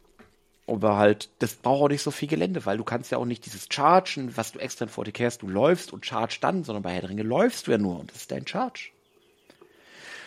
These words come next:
Deswegen ist bei Herr der Ringe, hat das Gelände einen enormen Einfluss. Bei Star Wars Legion hat es einen sehr hohen Einfluss. Bei Age of Sigmar ist es da.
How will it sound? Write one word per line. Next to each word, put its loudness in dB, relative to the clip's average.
Deswegen 4
ist -4
bei 6
Herr 4
der -2
Ringe, 2
hat 0
das -12
Gelände 2
einen -4
enormen 2
Einfluss. -6
Bei 4
Star 2
Wars -2
Legion 0
hat 4
es -6
einen -6
sehr 2
hohen 6
Einfluss. -2
Bei 6
Age 0
of -6
Sigmar -4
ist -12
es -16
da. -10